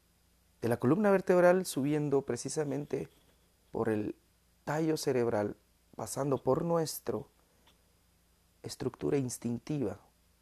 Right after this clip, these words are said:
nuestro cerebro reptiliano, y llegando precisamente a el cerebro emocional, hasta que también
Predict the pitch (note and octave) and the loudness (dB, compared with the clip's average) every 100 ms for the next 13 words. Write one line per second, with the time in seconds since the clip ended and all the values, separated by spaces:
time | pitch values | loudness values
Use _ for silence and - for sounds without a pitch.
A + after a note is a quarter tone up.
0 | _ - - A#2 B2 A#2+ C#3 D3 C#3+ - | _ -10 -6 -4 0 2 4 4 2 2
1 | A2+ C3 D3+ - C3+ B2+ A2+ B2+ C3+ C#3 | 2 0 -2 -4 0 2 4 4 2 0
2 | G#2+ A2+ A#2+ C3 A#2+ A#2+ - - - _ | -2 -2 -4 -4 -6 -6 -6 -10 -12 _
3 | _ _ _ _ _ _ _ _ _ _ | _ _ _ _ _ _ _ _ _ _
4 | _ - G#2+ G2 - _ _ _ _ _ | _ -2 0 0 -4 _ _ _ _ _
5 | _ _ _ _ _ _ _ _ _ _ | _ _ _ _ _ _ _ _ _ _
6 | _ _ _ - A2 G#2+ G#2+ C#3 C#3 - | _ _ _ -4 -4 0 2 2 0 -2
7 | B2 A2+ - _ _ _ _ _ _ _ | -2 -2 -4 _ _ _ _ _ _ _
8 | B2+ C3 - - - - A2 _ _ _ | 2 2 -2 -10 -8 -8 -8 _ _ _
9 | _ _ _ _ - G#2 G#2+ G#2+ A2+ | _ _ _ _ -8 -2 0 0 -2